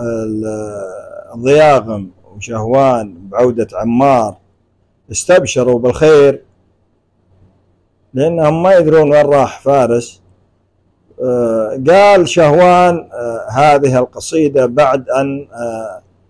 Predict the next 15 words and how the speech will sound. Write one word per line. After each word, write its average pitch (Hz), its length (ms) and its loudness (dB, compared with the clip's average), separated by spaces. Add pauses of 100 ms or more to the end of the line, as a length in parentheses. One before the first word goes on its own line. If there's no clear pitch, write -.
(380)
أولم، 127 840 2
آه، 117 120 -8
وليمة 131 480 2
كبيرة، 123 680 0 (920)
آه، 107 500 -8
يقال 123 480 0
أن 123 180 -2 (400)
ذبح، 123 540 -2 (140)
آه، 107 160 -10
سبعين 127 840 0 (140)
من 120 220 -4
الإبل 120 500 -2 (520)
فرحة 135 480 -6
بهذه، 120 840 -2
آه، 107 400 -10